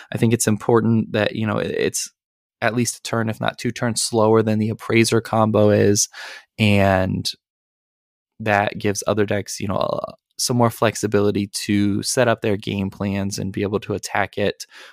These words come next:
while also, you know, being able to interact with the combo. So,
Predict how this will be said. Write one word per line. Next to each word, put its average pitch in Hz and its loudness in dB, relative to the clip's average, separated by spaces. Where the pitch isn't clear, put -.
while 92 0
also, 98 -2
you 110 -6
know, 104 -2
being 110 -4
able 110 -2
to - -4
interact 101 -2
with 113 -8
the - -10
combo. 180 4
So, 127 2